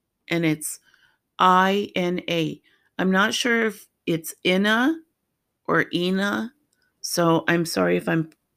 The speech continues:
pronouncing that wrong. But, um, she may,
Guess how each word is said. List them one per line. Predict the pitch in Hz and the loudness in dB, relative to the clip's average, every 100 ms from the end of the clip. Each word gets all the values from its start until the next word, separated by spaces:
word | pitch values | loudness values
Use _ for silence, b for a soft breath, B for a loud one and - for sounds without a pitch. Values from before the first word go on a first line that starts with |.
| - | -2
pronouncing | 175 156 156 160 180 | 2 4 4 0 0
that | 165 - | 0 0
wrong. | 143 139 170 226 - _ _ _ _ _ b b b b b b b b _ | 2 2 2 0 -6 _ _ _ _ _ b b b b b b b b _
But, | 190 185 175 - | 4 4 4 2
um, | 190 175 170 165 165 - | 4 6 6 4 0 -2
she | - 190 | 0 2
may, | 185 175 185 185 - | 4 4 2 0 -6